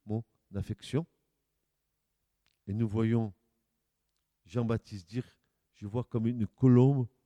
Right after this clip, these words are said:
qui descend sur lui et qui vient au-dessus du Christ. » Là, il y avait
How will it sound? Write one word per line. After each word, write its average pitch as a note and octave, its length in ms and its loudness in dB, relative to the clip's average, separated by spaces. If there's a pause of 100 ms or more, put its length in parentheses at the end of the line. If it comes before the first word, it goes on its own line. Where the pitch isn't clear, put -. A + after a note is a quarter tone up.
(360)
qui A2+ 160 -8
descend A2 540 0 (300)
sur A2 260 -4
lui A2 300 0 (400)
et G#2 80 -14
qui - 180 -12
vient G2+ 300 -4 (400)
au-dessus G#2 480 -8
du F2+ 100 -16
Christ. » - 480 -20
Là, B2+ 300 -2
il G#2 80 -6
y G#2+ 60 0
avait G#2+ 360 0